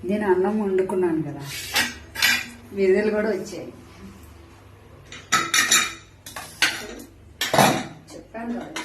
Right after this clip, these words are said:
చాలా ఈజీ. చాలా అంటే అన్నం వండుకోవడం చాలా ఈజీ అని చెప్పాను. మీరు వినాలి,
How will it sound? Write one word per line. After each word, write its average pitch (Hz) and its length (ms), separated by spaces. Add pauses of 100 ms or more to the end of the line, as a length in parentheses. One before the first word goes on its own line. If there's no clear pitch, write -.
చాలా 180 420 (220)
ఈజీ. 185 260 (3000)
చాలా 185 340 (120)
అంటే 202 260
అన్నం 185 220
వండుకోవడం 190 400 (120)
చాలా 175 180 (180)
ఈజీ 180 260
అని - 160
చెప్పాను. - 360 (840)
మీరు 180 240
వినాలి, 175 560